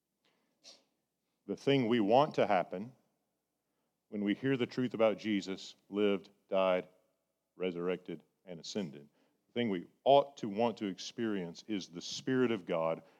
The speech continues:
working powerfully to identify the things that keep us far from God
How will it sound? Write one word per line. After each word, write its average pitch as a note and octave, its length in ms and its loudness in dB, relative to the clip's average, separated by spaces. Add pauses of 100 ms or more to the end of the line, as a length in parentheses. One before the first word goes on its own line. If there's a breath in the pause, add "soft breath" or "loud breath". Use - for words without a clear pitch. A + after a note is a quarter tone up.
(120 soft breath)
working F#2 380 -6
powerfully F2 800 -2 (1200)
to G2+ 120 -6
identify A#2 720 2
the A#2 120 0
things G#2 360 -4
that G2 160 -8
keep G#2 200 -8
us F#2 160 -6
far A2 320 2
from B2+ 240 -8
God A#2 360 2